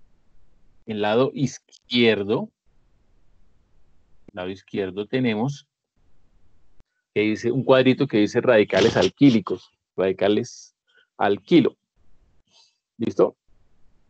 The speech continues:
Entonces, vemos los dos primeros. Dice metil,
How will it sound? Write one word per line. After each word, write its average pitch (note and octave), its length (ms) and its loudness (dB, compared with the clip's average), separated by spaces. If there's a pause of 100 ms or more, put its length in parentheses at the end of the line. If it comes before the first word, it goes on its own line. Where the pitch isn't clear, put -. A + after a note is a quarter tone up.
(180)
Entonces, C#3+ 680 2 (520)
vemos A#2+ 480 2 (520)
los G#2+ 280 -4
dos A#2 200 -2
primeros. C#3+ 600 -2 (1500)
Dice A#2+ 240 -2
metil, E3 600 0